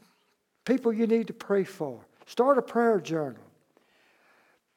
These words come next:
Get a visitation list. At least visit somebody at least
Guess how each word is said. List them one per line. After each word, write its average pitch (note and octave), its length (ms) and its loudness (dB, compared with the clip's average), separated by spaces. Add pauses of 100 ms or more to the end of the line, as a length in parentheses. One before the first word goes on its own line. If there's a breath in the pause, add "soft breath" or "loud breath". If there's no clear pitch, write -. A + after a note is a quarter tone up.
(200)
Get A#3+ 160 2
a D4 60 0
visitation A#3 760 -2
list. F3+ 240 -2
At F3+ 60 -6
least F3 440 2
visit F3+ 460 0
somebody G#3 540 4
at G3+ 80 -2
least G#3+ 360 0